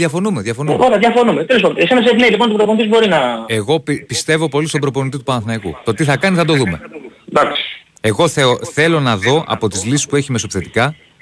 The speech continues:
Speaker 1: που για μένα πρέπει να πάρει και άλλους παίκτες. Εγώ, πέρα από δεξί μπακ,
Speaker 2: Ε.
Speaker 1: έχω πει την άποψή μου ότι πρέπει να πάρει και αμυντικό χαφ.
Speaker 2: Έχεις, έχεις, ωραία. Ξέ-,
Speaker 1: Αλλά,
Speaker 2: και άλλοι ξένοι.
Speaker 1: αλλά περι-, ε;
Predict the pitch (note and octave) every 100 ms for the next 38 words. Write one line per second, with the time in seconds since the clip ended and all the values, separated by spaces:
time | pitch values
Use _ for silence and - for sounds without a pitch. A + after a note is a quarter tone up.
0 | C3 A2 A2 B2+ B2 B2+ A#2+ B2 C3 G#2+
1 | A2 G2 C#3 - G2 A2 A2+ - _ -
2 | - A2+ G#2+ G#2 - G#2+ - G#2 A2 B2
3 | A2 A2 G2+ - A#2+ G2+ A2+ G#2 A2 G2+
4 | F#2 F2 G2+ - D3+ - _ _ - -
5 | B2 - A#2 - A2+ A2+ - - - _
6 | - A2+ A2+ F#3+ D#3 B2+ A#2+ B2+ A#2+ B2+
7 | A#2+ A#2 B2+ A#2 D3+